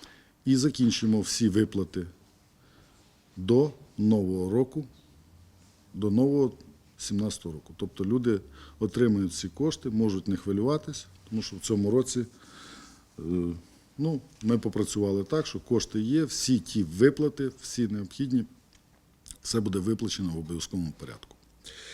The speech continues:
Е, щодо бюджету розвитку по виконанню робіт, на сьогоднішній день вже виконані роботи до восьмидесяти п'яти відсотків. Е,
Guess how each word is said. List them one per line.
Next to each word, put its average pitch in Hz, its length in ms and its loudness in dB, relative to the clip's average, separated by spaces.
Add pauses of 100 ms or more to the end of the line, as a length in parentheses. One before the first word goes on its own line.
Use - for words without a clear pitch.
(760)
Е, 120 540 8
щодо 170 360 8
бюджету 139 480 6
розвитку 135 540 4
по 117 180 6
виконанню 113 640 6
робіт, 104 320 2
на 123 100 6
сьогоднішній 117 640 6
день 98 300 4 (340)
вже 104 180 2
виконані 110 500 6
роботи 98 500 0 (1500)
до 123 160 10
восьмидесяти 110 600 4
п'яти 104 260 -2
відсотків. 117 540 -4 (1400)
Е, 110 440 6